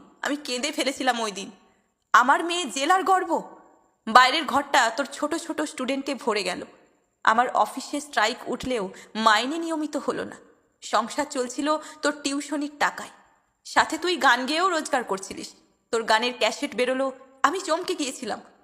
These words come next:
আমার মেয়ের সাফল্য দেখে। রাস্তায় বেরোলেই সবাই বলতো, "কাল টিভিতে আপনার মেয়ের প্রোগ্রাম দেখলাম ইন্দ্রনীল বাবু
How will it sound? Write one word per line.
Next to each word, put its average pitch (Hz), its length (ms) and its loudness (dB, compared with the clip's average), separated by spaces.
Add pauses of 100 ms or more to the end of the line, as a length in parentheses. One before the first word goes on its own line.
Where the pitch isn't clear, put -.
(120)
আমার 247 220 4
মেয়ের 262 200 -4
সাফল্য 254 580 0
দেখে। - 260 -8 (540)
রাস্তায় 269 420 6
বেরোলেই 330 340 2
সবাই 285 320 4
বলতো, 302 440 0 (220)
"কাল 254 260 8
টিভিতে 294 320 0
আপনার 262 320 4
মেয়ের 269 180 0
প্রোগ্রাম 277 380 0
দেখলাম 330 300 0
ইন্দ্রনীল 311 380 -2
বাবু 247 280 0